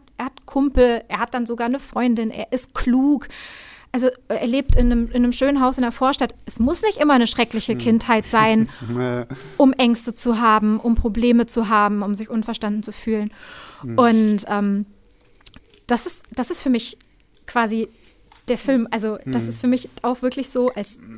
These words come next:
Speaker 1: Teenager oder als junger Mensch, als mit Zwanziger, den zu gucken,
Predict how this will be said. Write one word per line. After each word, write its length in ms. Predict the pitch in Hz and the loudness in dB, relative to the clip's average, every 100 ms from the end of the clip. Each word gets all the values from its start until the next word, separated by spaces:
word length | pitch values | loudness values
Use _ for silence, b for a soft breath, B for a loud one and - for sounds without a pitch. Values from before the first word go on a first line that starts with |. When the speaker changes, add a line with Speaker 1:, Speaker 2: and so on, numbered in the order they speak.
| - | -10
Speaker 1:
Teenager 640 | - 415 339 285 269 269 | -2 0 0 0 0 0
oder 320 | - 226 208 202 | -2 -4 -6 -10
als 260 | 190 185 - - - - - - - 240 _ | -12 -14 -14 -12 -12 -14 -20 -20 -20 -20 _
junger 440 | - 220 285 330 247 | -12 -6 -2 2 2
Mensch, 260 | 240 262 | 2 -2
als 140 | 226 220 | -4 -6
mit 200 | 220 - | -6 -6
Zwanziger, 680 | 208 202 247 254 240 233 220 214 226 | -4 -4 -4 -4 -2 -4 -4 -4 -2
den 200 | 220 - | -2 -2
zu 160 | - | -10
gucken, 540 | - - 285 277 262 | -4 -4 -2 0 0